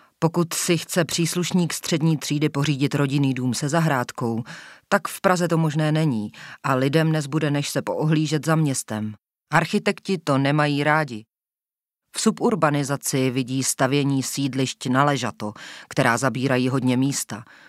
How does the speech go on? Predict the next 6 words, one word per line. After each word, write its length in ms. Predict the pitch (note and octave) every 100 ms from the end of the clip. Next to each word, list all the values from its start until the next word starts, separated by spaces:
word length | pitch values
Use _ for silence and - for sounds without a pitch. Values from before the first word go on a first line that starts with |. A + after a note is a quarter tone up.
| _ C#3
Na 120 | E3
druhou 340 | G3+ A3 A3+
stranu 420 | - G#3+ G#3 G#3
suburbanizace 1080 | G3+ - F3 E3 F#3+ F#3+ G3+ G3+ G3+ - -
uspokojuje 720 | D3+ - F#3+ E3+ G3+ G3 F#3+
preference, 760 | - D#3 - E3 E3 E3 F#3